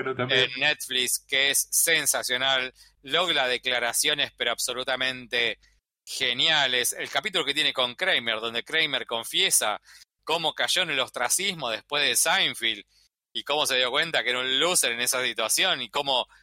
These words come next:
Speaker 2: casi el chabón se larga a llorar de, eh, por, por todo lo que le tocó vivir posterior a Seinfeld, es, es notable, y así tiene un montón de, de, de, de entrevistas con un montón de cómicos que es gloriosa, y es un formato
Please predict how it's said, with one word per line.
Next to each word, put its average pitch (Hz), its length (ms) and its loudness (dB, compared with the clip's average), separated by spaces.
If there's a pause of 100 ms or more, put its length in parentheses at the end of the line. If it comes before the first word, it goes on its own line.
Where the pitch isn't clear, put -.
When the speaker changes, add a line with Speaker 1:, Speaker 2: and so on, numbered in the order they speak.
(120)
Speaker 2:
casi - 240 0
el 123 80 0
chabón 143 300 0
se 127 80 0
larga 135 260 0
a 127 40 -2
llorar 135 500 0 (600)
de, 107 540 -6
eh, - 80 -14 (500)
por, 120 240 -2
por 113 220 -2
todo 196 220 2
lo 156 120 2
que 135 100 0
le 127 100 0
tocó 147 240 0
vivir 160 320 2 (100)
posterior 143 600 0
a 139 100 0
Seinfeld, 156 640 0 (480)
es, 202 280 0
es 208 160 0
notable, 127 460 2
y - 20 4
así 196 260 2
tiene 170 320 0
un 160 100 -10
montón 147 500 -2
de, 147 120 0 (120)
de, 110 520 -2 (500)
de, 104 760 -10 (480)
de 120 200 -2
entrevistas 127 560 -2
con 120 180 -4
un 120 60 -6
montón 135 460 -4
de 147 120 0
cómicos 165 460 -2
que 156 140 0
es 143 140 -6
gloriosa, 175 520 0
y 135 60 0
es 147 140 -2
un 160 80 -10
formato 185 580 0